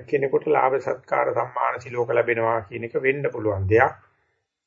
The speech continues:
ඒ ලැබුණයි කියලා හැම වෙලාවෙම මේක හොඳට හිටින්නේ නෑ. නරකටත් හිටින්න ඉඩ තියෙනවා. ඒ ලාභ සත්කාර නැත්නම් තමන් හිතුවපැතු සම්පත් වෙනදාට වැඩිය ලැබුණාට පස්සේ,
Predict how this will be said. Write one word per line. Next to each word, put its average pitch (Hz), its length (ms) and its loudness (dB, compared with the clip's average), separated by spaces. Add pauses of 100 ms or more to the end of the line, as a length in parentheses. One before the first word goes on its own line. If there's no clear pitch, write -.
(160)
ඒ 131 100 -4
ලැබුණයි 127 440 2
කියලා 127 260 -2
හැම 120 160 -6
වෙලාවෙම 120 300 2
මේක 113 180 -6
හොඳට 120 380 -4
හිටින්නේ 120 640 -2 (580)
නෑ. 117 140 0
නරකටත් 123 760 0 (400)
හිටින්න 147 360 0
ඉඩ 110 240 4
තියෙනවා. 107 380 0 (720)
ඒ 131 100 4
ලාභ 117 200 2
සත්කාර 117 440 0 (960)
නැත්නම් 107 440 -6 (840)
තමන් 113 280 -2
හිතුවපැතු 127 540 0
සම්පත් 123 400 0 (720)
වෙනදාට 127 380 2
වැඩිය 123 360 2 (600)
ලැබුණාට 120 500 -2
පස්සේ, 113 440 2